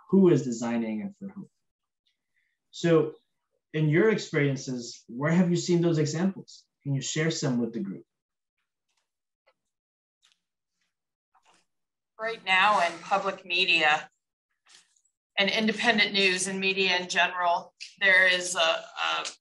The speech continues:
Speaker 2: it's not even an organizational level, it's a whole higher level of shift. 'Cause, and if, for example, with television, television used to be the, the,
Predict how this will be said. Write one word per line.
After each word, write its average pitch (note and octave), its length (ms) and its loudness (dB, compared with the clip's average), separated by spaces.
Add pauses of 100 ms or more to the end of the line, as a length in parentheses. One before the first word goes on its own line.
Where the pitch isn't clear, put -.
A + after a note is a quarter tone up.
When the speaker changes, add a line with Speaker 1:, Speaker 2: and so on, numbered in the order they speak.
(360)
Speaker 2:
it's - 160 -12
not G#3 160 2
even G3 180 0
an E3+ 80 -2
organizational F3 680 -2
level, D#3 280 -4
it's D#3 140 -6
a E3 60 -6
whole E3 560 -2 (440)
higher G3+ 460 2
level F3 340 0
of D3+ 120 -4
shift. - 580 0 (1120)
'Cause, A3+ 320 4 (240)
and A#3 100 2
if, A#3 120 4
for B3+ 100 4
example, G#3+ 400 0
with G3+ 100 -6
television, F#3 560 -2
television A3+ 520 2
used G#3 260 -4
to - 60 -20
be G3+ 240 -8
the, F3+ 260 0 (580)
the, F#3 220 -8